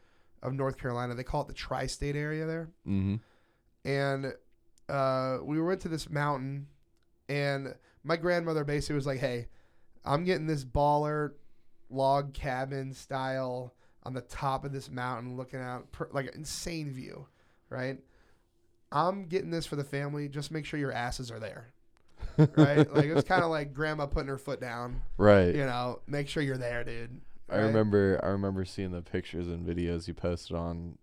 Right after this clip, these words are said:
Speaker 2: social, and I thought that, like, that's an ideal spot to live. <laughs>
Speaker 1: Yeah, it was about,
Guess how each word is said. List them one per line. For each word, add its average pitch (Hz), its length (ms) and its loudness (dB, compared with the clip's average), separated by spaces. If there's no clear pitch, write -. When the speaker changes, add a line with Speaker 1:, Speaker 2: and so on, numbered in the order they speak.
Speaker 2:
social, 82 680 -2
and 80 180 -4
I 78 120 -4
thought 78 480 -2
that, 78 220 0
like, 85 260 -2
that's 233 320 0
an 90 120 -6
ideal 87 500 -6
spot - 420 0
to 82 80 -4
live. 82 580 2
<laughs> 147 320 8
Speaker 1:
Yeah, 127 360 2
it 151 80 -2
was 202 160 2
about, 214 380 0